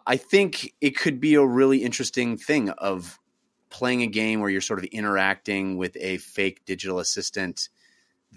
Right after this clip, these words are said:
that, you know, you, all of the game is basically the A I of, of her and how you interact with her and what,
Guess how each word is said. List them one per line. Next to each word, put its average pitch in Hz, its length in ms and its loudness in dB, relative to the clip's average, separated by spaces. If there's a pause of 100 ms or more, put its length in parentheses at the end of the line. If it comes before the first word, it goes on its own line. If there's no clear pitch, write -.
that, 90 480 2
you 104 100 -4
know, 87 60 -2
you, 90 180 -6 (800)
all 95 340 0
of 87 160 -4
the 98 100 -6
game 92 360 -4
is 82 80 -10
basically 87 600 -10 (120)
the 98 180 -6
A 90 160 -2
I 87 300 0
of, 82 280 -10 (520)
of 82 200 -12 (220)
her 98 520 2
and 80 300 -8
how 90 200 -4
you 90 180 -4
interact 87 400 -4
with 98 120 -6
her 92 380 0
and 78 220 -10
what, 87 220 -6